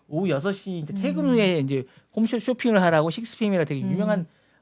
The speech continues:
Speaker 1: 의류나 이제 이런 것들이 도매상 같은 약간 그런 사이트가 있어요. 이게 약간, 어, 조바스라고 옛날에 이제 이, 어, 그런 신발로 출발한 약간 그런 사이트가
Speaker 2: 음.
Speaker 1: 있는데 이거 되게 유명한,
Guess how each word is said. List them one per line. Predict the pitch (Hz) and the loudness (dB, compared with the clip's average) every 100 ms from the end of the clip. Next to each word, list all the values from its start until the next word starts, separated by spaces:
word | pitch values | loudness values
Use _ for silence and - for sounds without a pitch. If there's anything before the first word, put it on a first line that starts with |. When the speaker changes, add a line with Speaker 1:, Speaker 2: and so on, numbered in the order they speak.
| _ | _
Speaker 1:
의류나 | 131 160 208 208 202 214 185 | -4 0 0 0 2 4 2
이제 | 139 | 0
이런 | 131 160 | 0 0
것들이 | 151 151 139 123 | 0 0 -2 -2
도매상 | - 147 202 190 190 180 | 2 4 6 4 2 0
같은 | 160 - 139 | -2 -2 -4
약간 | 127 139 | -4 -6
그런 | 143 | -4
사이트가 | 139 202 202 123 | -2 -2 -4 -6
있어요. | 123 - 127 135 | -8 -8 -8 -6
이게 | 131 135 | -6 -8
약간, | 127 - 139 131 _ _ _ _ - | -8 -6 -6 -6 _ _ _ _ -12
어, | 127 127 123 _ _ _ | -8 -6 -8 _ _ _
조바스라고 | 139 196 202 175 165 | 0 0 2 0 0
옛날에 | 131 151 160 147 | 0 0 0 -2
이제 | 123 123 | -4 -6
이, | 127 143 139 131 123 _ _ _ _ _ _ - | -6 -6 -8 -10 -14 _ _ _ _ _ _ -14
어, | 120 - | -12 -10
그런 | 147 147 | -6 -4
신발로 | - 254 277 254 | -2 4 4 4
출발한 | 226 233 208 196 165 | -2 -2 2 2 2
약간 | 131 127 | -2 -6
그런 | - 139 | -6 -4
사이트가 | 196 214 196 196 | -2 -2 -2 -4
Speaker 2:
음. | |
Speaker 1:
있는데 | 127 127 151 | -2 -2 -4
이거 | 143 | -6
되게 | 139 139 131 | -8 -10 -8
유명한, | 135 190 202 196 185 175 160 131 | -4 -2 0 -2 -2 -6 -8 -10